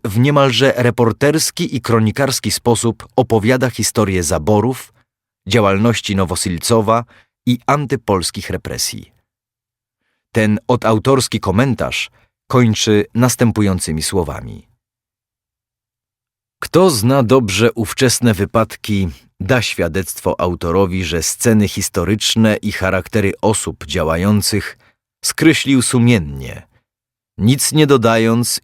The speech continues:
i nigdzie nie przesadzając. I po cóż by miał dodawać albo przesadzać? Czy dla ożywienia w sercu rodaków nienawiści ku wrogom?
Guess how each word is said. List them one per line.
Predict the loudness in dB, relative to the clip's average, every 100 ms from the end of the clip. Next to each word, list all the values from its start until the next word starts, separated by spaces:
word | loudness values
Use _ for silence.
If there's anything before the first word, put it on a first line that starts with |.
| 0
i | 4
nigdzie | 4 4 2 0 0
nie | 0
przesadzając. | -2 -4 -2 -4 -4 -8 -10 -14 -12 -12 -12 _ _ _ _ _ _ _ _ _ _ _
I | -2
po | 2 0
cóż | 0 -6 -8 -6
by | -6 -4
miał | 0 0 0 -4 -8
dodawać | -4 -2 0 2 0 0 -2 -2
albo | -4 -4 -4
przesadzać? | -4 -2 -2 -2 -4 -12 -14 -16 -20 _ _ _ _ _ _ _ _ _
Czy | -2
dla | 2 2 2 0
ożywienia | 0 2 2 2 2 0
w |
sercu | 2 0 2 -2
rodaków | 0 0 -2 -4 -4
nienawiści | -2 0 -2 -2 -2 -2 -6
ku | -8
wrogom? | -10 -6 -4 -2 -2 -2 -6